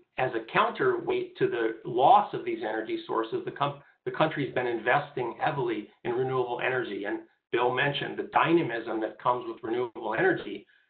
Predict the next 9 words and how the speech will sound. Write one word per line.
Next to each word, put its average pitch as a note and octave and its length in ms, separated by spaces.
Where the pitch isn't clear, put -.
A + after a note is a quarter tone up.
creates B2+ 440
tremendous D3 420
challenges A2+ 440
for G#2+ 440
companies A2+ 460
that A2+ 120
are G#2 180
focused A2 380
on, G#2 300